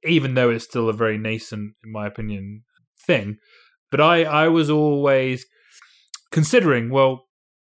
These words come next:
we're putting these generation sources up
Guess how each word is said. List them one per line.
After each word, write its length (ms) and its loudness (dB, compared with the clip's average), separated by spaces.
we're 300 0
putting 500 2
these 140 -4
generation 920 -2
sources 480 -2
up 300 -4